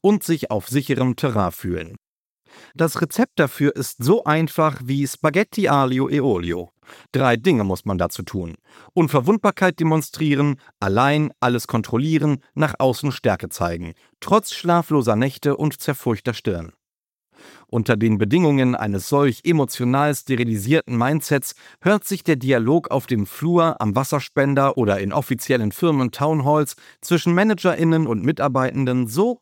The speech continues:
kalt, belang- und wirkungslos an, wie eine vom amerikanischen Außenminister in Pyongyang vorgetragene Protestnote.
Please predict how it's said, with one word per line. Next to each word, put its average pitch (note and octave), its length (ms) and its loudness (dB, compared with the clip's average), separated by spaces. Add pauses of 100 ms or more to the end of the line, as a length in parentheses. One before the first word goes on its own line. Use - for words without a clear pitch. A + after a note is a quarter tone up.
kalt, E3+ 420 -2 (220)
belang- D3 440 2
und A2 200 -2
wirkungslos C3+ 640 0
an, D3 260 0 (240)
wie C3 180 0
eine E3 300 2
vom D#3 260 0
amerikanischen D#3 800 0
Außenminister C#3+ 840 0
in G#2+ 120 -4
Pyongyang A#2 720 0
vorgetragene B2 840 -2
Protestnote. F#2+ 840 -6